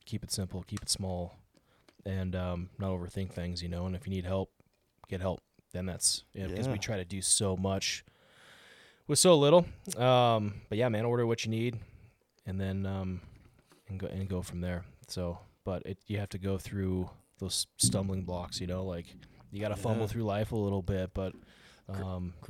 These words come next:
Speaker 2: growing pains.
Speaker 1: Growing pains, yeah, but you have to have support.
Speaker 2: Yep.
Speaker 1: You know, and that's, that's the most important thing.
Speaker 2: Yeah, absolutely. And like you said, being able to, to talk,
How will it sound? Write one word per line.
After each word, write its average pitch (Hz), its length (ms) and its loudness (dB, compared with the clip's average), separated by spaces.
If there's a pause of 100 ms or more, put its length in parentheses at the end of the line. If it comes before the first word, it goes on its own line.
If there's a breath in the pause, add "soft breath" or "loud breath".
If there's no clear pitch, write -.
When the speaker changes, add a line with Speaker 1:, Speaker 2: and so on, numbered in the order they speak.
Speaker 2:
growing 113 220 4
pains. 98 460 -4
Speaker 1:
Growing 127 280 4
pains, 110 400 2
yeah, 101 240 0
but 95 120 -4
you 95 40 -2
have 92 100 -4
to 92 60 -4
have 87 100 -6
support. - 340 -4 (300)
Speaker 2:
Yep. 117 100 8
Speaker 1:
You 123 80 10
know, 95 160 -4
and 95 80 -6
that's, 92 180 -2
that's - 180 -6 (200)
the 101 60 -10
most 90 160 -6
important - 260 -10
thing. 90 140 -12 (260)
Speaker 2:
Yeah, 120 280 10
absolutely. 117 420 8
And 101 60 4
like 101 100 4
you 95 40 -4
said, 104 160 2
being 104 120 8
able 104 280 8
to, - 180 -8
to 90 240 2
talk, 85 440 0